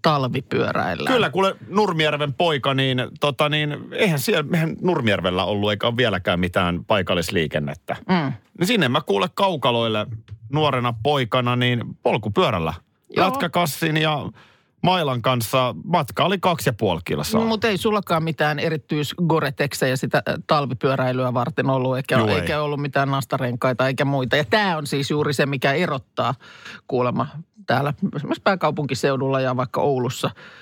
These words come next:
Speaker 1: ympäri vuoden pyöräilevät, että täällä tehdään nämä kaikki tämmöiset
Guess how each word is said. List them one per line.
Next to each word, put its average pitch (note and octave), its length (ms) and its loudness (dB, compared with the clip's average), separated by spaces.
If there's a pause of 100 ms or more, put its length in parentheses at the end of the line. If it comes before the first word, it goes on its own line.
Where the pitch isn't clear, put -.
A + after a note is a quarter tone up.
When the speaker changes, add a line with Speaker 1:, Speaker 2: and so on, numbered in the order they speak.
(180)
Speaker 1:
ympäri D#3+ 320 2
vuoden D3 240 2
pyöräilevät, B2+ 600 0
että - 260 -4
täällä C#3+ 260 2
tehdään C#3 360 0
nämä E3 120 0
kaikki D3 260 -2
tämmöiset C#3 460 -2